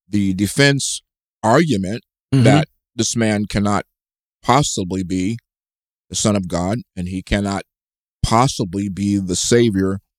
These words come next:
Speaker 1: of the world.
Speaker 2: You know, you know what you just did? You just did the Wizard of Oz.
Speaker 1: <laughs>
Speaker 2: The guy behind,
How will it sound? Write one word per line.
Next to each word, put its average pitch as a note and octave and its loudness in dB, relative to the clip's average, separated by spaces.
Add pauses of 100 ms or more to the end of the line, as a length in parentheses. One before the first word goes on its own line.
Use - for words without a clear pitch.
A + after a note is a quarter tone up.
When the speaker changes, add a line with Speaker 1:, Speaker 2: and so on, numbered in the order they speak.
(420)
Speaker 1:
of F#2 4 (360)
the G2+ 2
world. A2+ 2 (440)
Speaker 2:
You C3+ 4
know, B2+ 4 (320)
you C3 0
know C3 4
what B2 2
you C3 0
just A#2 2
did? A#2+ 2 (520)
You C3 0
just B2 0
did B2 -2
the A3 -8
Wizard A#2 2
of G#2+ 0
Oz. G#2 -2 (340)
Speaker 1:
<laughs> D#2 -10 (800)
Speaker 2:
The C#3 2
guy C#3+ 4
behind, C#3+ 2